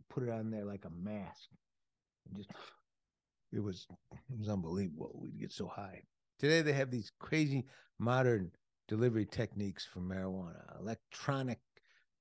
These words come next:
pens, smokeless bongs, vaporizers, computer-powered smoking masks. It's gotten so technical, like everything else in the world, you know? Gummy bears, weed-laced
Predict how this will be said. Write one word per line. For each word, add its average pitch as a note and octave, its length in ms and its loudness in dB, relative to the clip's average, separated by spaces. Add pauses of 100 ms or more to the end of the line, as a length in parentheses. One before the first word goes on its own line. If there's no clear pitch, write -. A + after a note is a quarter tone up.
(120)
pens, C3+ 1000 -2
smokeless C3 600 6
bongs, B2 1040 2 (540)
vaporizers, C3 1160 6 (1300)
computer-powered C#3 1000 6
smoking C#3+ 680 4
masks. A#2+ 480 -2
It's - 100 -14
gotten F3 220 4
so D3+ 240 4 (100)
technical, B2+ 600 -4
like G2+ 200 -2
everything A#2 360 2
else A2 240 -4
in G2 100 -2
the E2+ 80 -4
world, F2+ 420 -6
you F#2 140 -6
know? A#2 320 -6 (160)
Gummy A#2 260 -4
bears, A2+ 720 0 (1600)
weed-laced B2 840 4